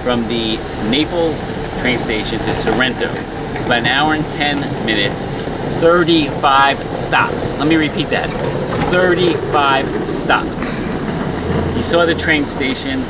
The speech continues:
you saw the train, which I think was built in nineteen seventy-five, if I read it correctly.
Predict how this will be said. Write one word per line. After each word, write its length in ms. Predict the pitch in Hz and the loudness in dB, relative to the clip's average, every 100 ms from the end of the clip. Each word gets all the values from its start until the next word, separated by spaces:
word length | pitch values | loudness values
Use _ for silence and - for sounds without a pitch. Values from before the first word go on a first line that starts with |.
| - - - - - | -6 -6 -6 -6 -6
you 60 | - | -4
saw 200 | - 123 | 2 4
the 120 | 110 | 2
train, 360 | - - 127 120 | 0 0 2 2
which 160 | 110 | 0
I 100 | 101 | -2
think 400 | 92 - 139 151 | -2 -2 -2 -2
was 160 | 156 123 | -4 -2
built 220 | 135 117 | -2 0
in 100 | 110 | 0
nineteen 340 | 107 117 117 | 0 -2 -4
seventy-five, 600 | 110 113 104 95 - 104 | -4 -4 -4 -4 0 0
if 120 | 101 98 | 0 -2
I 80 | |
read 180 | 92 98 | 0 0
it 60 | 98 - | -2 -4
correctly. 480 | - - - 143 151 | -2 -2 -2 0 0